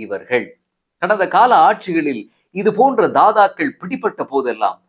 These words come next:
ஒரு கட்டத்துக்கு மேல் அவர்களை சகித்துக் கொள்ளாமல் போட்டு தள்ளி மௌனிக்க செய்தார்கள். இன்று அப்படி எதுவும் இல்லை. அவர்களினுடைய புராண இதிகாசங்களையும் கொலை கொடூர வரலாறையும் தாராளமாக சொல்லலாம்,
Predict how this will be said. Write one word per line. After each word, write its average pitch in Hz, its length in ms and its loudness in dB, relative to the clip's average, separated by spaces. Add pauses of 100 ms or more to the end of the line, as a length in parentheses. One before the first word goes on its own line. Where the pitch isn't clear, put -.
(200)
ஒரு 240 220 0
கட்டத்துக்கு 214 640 -6
மேல் 113 180 -6 (220)
அவர்களை 151 400 -4 (160)
சகித்துக் 190 500 -6
கொள்ளாமல் 104 460 -2 (380)
போட்டு 285 320 2 (120)
தள்ளி 170 240 -2 (120)
மௌனிக்க 160 480 -4
செய்தார்கள். 98 440 -10 (240)
இன்று 147 240 -2 (380)
அப்படி 131 340 -4
எதுவும் 123 340 -2
இல்லை. 117 160 -4 (380)
அவர்களினுடைய 202 680 0 (140)
புராண 226 360 6 (180)
இதிகாசங்களையும் 147 880 -4 (240)
கொலை 202 220 4 (200)
கொடூர 185 440 -2 (140)
வரலாறையும் 165 640 2 (300)
தாராளமாக 214 840 4
சொல்லலாம், 113 400 -8